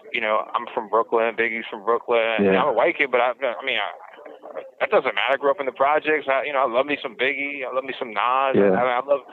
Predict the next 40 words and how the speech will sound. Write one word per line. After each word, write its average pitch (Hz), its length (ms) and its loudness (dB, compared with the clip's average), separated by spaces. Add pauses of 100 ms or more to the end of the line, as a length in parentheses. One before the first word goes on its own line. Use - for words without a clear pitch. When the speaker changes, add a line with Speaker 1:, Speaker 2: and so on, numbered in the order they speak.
(280)
Speaker 2:
Yeah. 196 160 4
Speaker 1:
and - 80 2
then 143 180 2
sometimes, 151 600 -2 (180)
uh, 131 440 2 (640)
you 151 100 -2
know, 156 120 4
it's 156 120 0
like 165 140 4
an 147 80 2 (160)
anthem 131 400 0
sometimes 123 460 -2
for - 100 -6
the 123 100 4
lives 120 380 2
we 131 140 -4
go 127 220 4
on 123 240 2
to 120 120 0
live, 110 380 2 (220)
you 107 120 -8
know? 107 440 0
Speaker 2:
Yeah. 113 300 4
Speaker 1:
And 107 220 -2 (360)
I 127 80 0
think, 156 420 -4 (340)
you - 100 -8
know, 180 200 4
I 175 140 4
think 214 240 0
even 190 240 2
hearing 160 360 2
some 151 140 2
of 143 140 2
the 131 360 -2 (120)
socially 127 460 0
conscious, 123 520 -4 (400)
you 135 80 -2
know, 117 180 2
lyrics 123 380 4